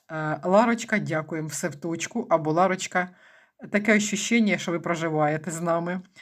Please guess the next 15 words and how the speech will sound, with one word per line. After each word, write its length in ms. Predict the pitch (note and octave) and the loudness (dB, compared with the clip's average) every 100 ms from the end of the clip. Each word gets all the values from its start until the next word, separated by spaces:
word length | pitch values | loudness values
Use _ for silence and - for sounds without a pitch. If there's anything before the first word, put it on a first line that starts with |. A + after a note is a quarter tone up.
| - - - | -20 -20 -6
Або, 840 | F3+ D#3 E3+ F3 E3+ E3+ E3 D#3 D3+ _ _ _ E3+ | -6 0 2 4 4 4 6 4 2 _ _ _ -2
е, 260 | D#3 D#3 | 2 2
«Лара, 600 | E3+ F3 F#3+ G#3 G3+ G3+ G#3 - | 0 2 6 6 4 0 -6 -14
е, 300 | E3+ D3+ D3+ | -8 -6 -6
стопроцентне 760 | C#3 G3+ F#3+ F#3+ A3 G#3 G#3 D#3+ | -4 -4 -2 0 2 2 2 -4
попадання, 1000 | - F3+ E3 F3+ G3 G3 F#3+ F#3 F#3 - | -4 -2 0 2 2 0 0 0 -2 -4
е, 840 | D3+ D#3 D3+ D3+ D3+ C#3+ C#3+ D3+ D3+ _ _ _ _ _ _ _ _ | -4 -2 0 0 0 0 -2 -4 -10 _ _ _ _ _ _ _ _
дякуємо 600 | D3 C#3+ E3+ E3+ E3+ D#3+ | -6 0 0 0 -4 -2
вам». 320 | D#3 D#3+ E3 - _ _ - - - _ _ | 2 2 0 -8 _ _ -20 -20 -20 _ _
І 160 | - F3+ | -12 -6
так 220 | F3+ D#3 | -4 0
далі, 260 | E3 F3+ F3 | 2 2 0
і 140 | D#3+ | -6
так 220 | D#3+ D#3 | -6 -4
далі. 360 | D3 C#3 C3+ | -2 -2 -2